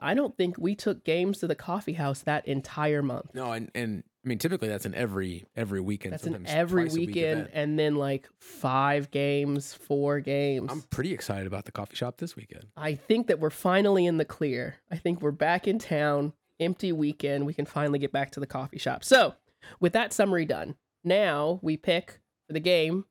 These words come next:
Speaker 1: that we'd like to bring back to the table. So something we played. There'll be a back to the table. There'll be a collection for a game that you don't wanna keep that you did play.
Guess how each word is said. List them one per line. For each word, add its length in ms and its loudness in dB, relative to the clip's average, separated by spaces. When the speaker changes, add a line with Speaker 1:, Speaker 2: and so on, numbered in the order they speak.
Speaker 1:
that 120 -2
we'd 200 0
like 220 2
to 100 -2
bring 380 2
back 340 -4
to 100 -6
the 100 -2
table. 380 -2
So 80 0
something 280 2
we 80 0
played. 360 0
There'll 120 2
be 80 4
a 40 4
back 220 4
to 60 0
the 60 0
table. 440 2
There'll 120 2
be 160 6
a 240 4
collection 720 0
for 120 0
a 40 -2
game 180 0
that 140 -4
you 160 2
don't 440 0
wanna 200 0
keep 240 -8
that 140 -8
you 60 -8
did 240 -2
play. 340 -4